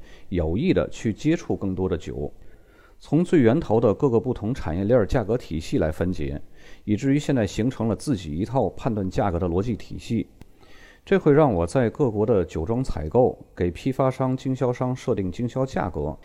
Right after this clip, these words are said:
以及给经销商建议零售价的设置是非常有市场竞争力的。不管你是批发商、经销商，或者是零售商，再或是爱好红酒的消费者，这个栏目呢，对你最大的作用就是如何通过酒标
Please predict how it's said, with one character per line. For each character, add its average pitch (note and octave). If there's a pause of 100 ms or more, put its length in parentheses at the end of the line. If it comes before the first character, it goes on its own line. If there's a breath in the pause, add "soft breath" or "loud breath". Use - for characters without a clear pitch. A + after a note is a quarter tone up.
(200 soft breath)
以 A2
及 C3+
给 A2
经 C#3+
销 C#3+
商 C#3+
建 D#3+
议 A2+
零 G#2
售 C3+
价 B2
的 E2+
设 E3
置 E2 (140)
是 F#2
非 B2
常 G#2
有 D2+
市 -
场 D#2
竞 F#2+
争 A2
力 C3
的。 - (800 loud breath)
不 A3+
管 B2+
你 F2+
是 G#2
批 D3+
发 D3
商、 C#3
经 C#3+
销 C3+
商， C3+
或 -
者 E2
是 G2
零 F2+
售 A2+
商， G2 (440 soft breath)
再 F#3
或 C3+
是 F#2
爱 C3+
好 G#2
红 A2
酒 D#2+
的 D#2
消 C3+
费 D3
者， C2 (400 loud breath)
这 G#3
个 C#3
栏 F#2
目 A#2
呢， D2+
对 D3
你 F2
最 E3
大 C3+
的 E2+
作 C3+
用 F2 (100)
就 A#2+
是 G2
如 C3
何 F#2+
通 A#2
过 G#2+
酒 D#2
标 A#2